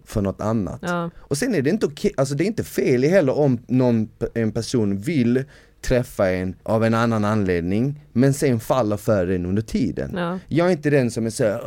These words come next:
Speaker 1: "Ah, du måste tycka om mig för den jag är." Alltså,
Speaker 2: Nej.
Speaker 1: du kan ju fatta tycka för mig längre fram för den jag är. Men i början kanske du faller för något annat,
Speaker 2: Ja.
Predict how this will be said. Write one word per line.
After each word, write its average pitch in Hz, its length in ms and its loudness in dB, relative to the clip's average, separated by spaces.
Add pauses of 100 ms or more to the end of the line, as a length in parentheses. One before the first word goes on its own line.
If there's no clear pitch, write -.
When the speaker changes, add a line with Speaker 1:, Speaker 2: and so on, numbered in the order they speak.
(120)
Speaker 1:
"Ah, 123 40 -4
du 120 140 -4
måste 123 260 -4
tycka - 220 -4
om 120 100 0
mig 113 160 -2
för - 120 -6
den 107 200 0
jag 113 140 0
är." - 140 -4
Alltså, 110 220 0
Speaker 2:
Nej. 90 100 0 (200)
Speaker 1:
du 113 120 -2
kan - 140 -4
ju 117 60 2
fatta 107 280 -2
tycka - 380 -4
för 107 180 0
mig 104 200 0
längre 107 420 0
fram 104 380 -2
för - 120 -6
den 90 240 -2
jag 92 140 -2
är. 76 360 -4 (260)
Men 104 220 2
i 104 80 2
början 175 420 2
kanske 143 280 0
du 127 100 0
faller 110 320 0
för 101 120 -8
något 87 180 -6
annat, 113 480 -4
Speaker 2:
Ja. 90 60 -4